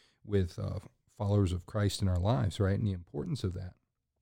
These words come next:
Um, God, God made us for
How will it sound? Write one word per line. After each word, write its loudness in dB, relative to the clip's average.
Um, -8
God, -4
God 2
made 4
us 2
for -4